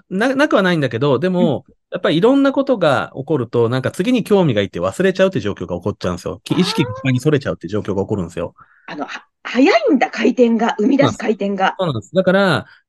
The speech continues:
Speaker 1: それだと本当にお金にもならないし、結局しんどいだけになるので、
Speaker 2: うん。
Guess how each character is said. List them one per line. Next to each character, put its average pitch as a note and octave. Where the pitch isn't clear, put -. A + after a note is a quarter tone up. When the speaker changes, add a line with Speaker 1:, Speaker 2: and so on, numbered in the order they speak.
Speaker 1:
そ -
れ A3+
だ A#3+
と E3+
本 D3+
当 F3+
に F#3+
お C3
金 D#3
に F3
も C#3+
な G#2+
ら A2+
な G#2
い F2
し、 A#2+
結 B2
局 C3+
し C#3
ん D3
ど D3+
い A2
だ G2+
け A#2
に G2+
な G2+
る F#2+
の F#2
で、 F3+
Speaker 2:
う -
ん。 D3